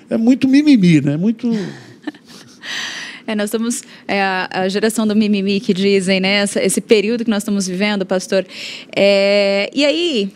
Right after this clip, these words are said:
Speaker 2: nós sabemos que o senhor é avô, né? Alice, avô da Alice, ela que faz o maior sucesso nas redes sociais, e eu vou abrir aqui, eu vou dar continuidade a essa fala, né?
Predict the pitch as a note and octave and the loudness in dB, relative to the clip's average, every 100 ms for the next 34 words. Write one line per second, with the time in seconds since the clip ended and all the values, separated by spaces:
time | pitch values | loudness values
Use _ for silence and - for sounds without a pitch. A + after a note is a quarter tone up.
0 | - A#3+ B3+ E4 C4 G#3+ A3+ C#4 E4 - | -4 -2 -2 -2 2 0 0 -6 -6 -6
1 | D#4+ D4 A#3+ G#3 D3+ G3+ E4 F#4+ - - | -2 0 0 -2 -2 -2 -2 -4 -16 -4
2 | G#3+ A3 D4+ G4+ - A3+ G3 F#3+ C4 E4 | 0 2 0 -6 -6 -4 -2 -2 -2 -2
3 | - - - - - - G3 G3+ G3+ F3 | -8 -14 -16 -20 -20 -12 -6 -2 0 -2
4 | F3 D4 C#4+ C4 - - - - - G#3 | -2 -2 -2 -4 -6 -14 -18 -6 0 2
5 | A3+ A#3 A#3 A3+ A3 G3+ F#3+ F#3+ A3+ G#3+ | 2 2 2 2 2 0 0 -2 -4 -4
6 | A3 A3 G#3 B3+ A3+ G#3+ G#3+ F#3+ F#3+ G#3+ | 0 0 -2 -4 -2 0 -2 -2 -2 -2
7 | G3 G3 F#3 G#3 D4 D4 A3+ G#3+ A3 A3 | 0 -2 0 0 0 0 0 0 2 2
8 | G3+ G3 G3+ G3 G#3+ F#3 - F#3 F#3 G#3 | 0 0 0 0 0 -2 -4 -2 0 0
9 | G#3+ - F#3+ G3 G3 F#3+ G3+ - B3 B3+ | -2 -4 0 0 2 -2 -4 -2 0 0
10 | G#3 G#3+ | -2 -4